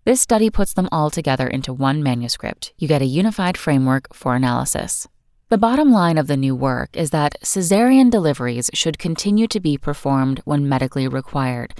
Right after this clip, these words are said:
says lead researcher Lorena Fernandez de la Cruz, clinical psychologist and senior researcher at the Karolinska Institutet in Stockholm, Sweden. Missing link.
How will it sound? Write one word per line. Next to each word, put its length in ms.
says 260
lead 280
researcher 600
Lorena 380
Fernandez 480
de 100
la 120
Cruz, 560
clinical 400
psychologist 640
and 120
senior 320
researcher 680
at 80
the 80
Karolinska 600
Institutet 640
in 100
Stockholm, 440
Sweden. 500
Missing 440
link. 340